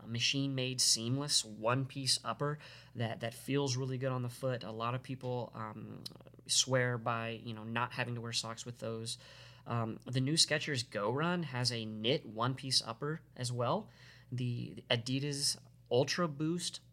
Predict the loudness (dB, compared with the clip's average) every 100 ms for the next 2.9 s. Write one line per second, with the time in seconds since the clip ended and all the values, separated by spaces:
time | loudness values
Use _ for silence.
0 | 2 4 4 2 2 0 0 2 2 0
1 | 0 0 2 0 -2 -6 -2 -2 -2 -8
2 | -14 -6 -6 2 6 6 4 -2